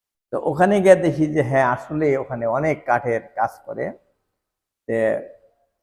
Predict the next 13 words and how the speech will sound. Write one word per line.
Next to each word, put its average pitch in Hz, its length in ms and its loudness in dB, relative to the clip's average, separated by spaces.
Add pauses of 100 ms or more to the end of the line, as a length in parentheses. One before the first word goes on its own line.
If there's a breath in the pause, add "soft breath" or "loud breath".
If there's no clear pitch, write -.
(220)
সাইদুল 180 640 2
নামে 160 240 2
একজন 123 600 -2 (160)
মিস-, 120 460 -8
কাঠ 131 160 4 (120)
মিস্ত্রি 151 300 -8
আছে, 185 320 -4 (540)
সে 156 300 6
এই 143 340 4
ধরনের 147 340 2
কাজ 123 200 2
বেশি 120 340 -12
করে, 160 300 0